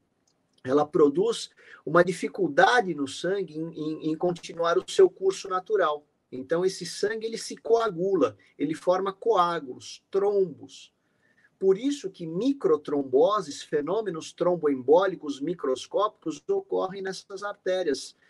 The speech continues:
nesses vasos sanguíneos. E é por esta razão principal, por essas duas razões, pela inflamação e posterior trombose,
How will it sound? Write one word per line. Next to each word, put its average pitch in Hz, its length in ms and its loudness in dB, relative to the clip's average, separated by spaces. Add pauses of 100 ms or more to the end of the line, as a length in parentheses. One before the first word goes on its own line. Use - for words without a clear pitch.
(120)
nesses 156 320 -2
vasos 160 360 0
sanguíneos. 165 600 -6 (880)
E 170 160 8
é 190 60 12
por 190 260 8
esta 233 360 0
razão 165 440 -6
principal, 147 720 -6 (460)
por 139 140 2
essas 147 320 -2
duas 208 260 2
razões, 151 480 -6
pela 143 240 -4
inflamação 185 720 -6
e 190 60 -4
posterior 143 640 -2
trombose, 160 720 0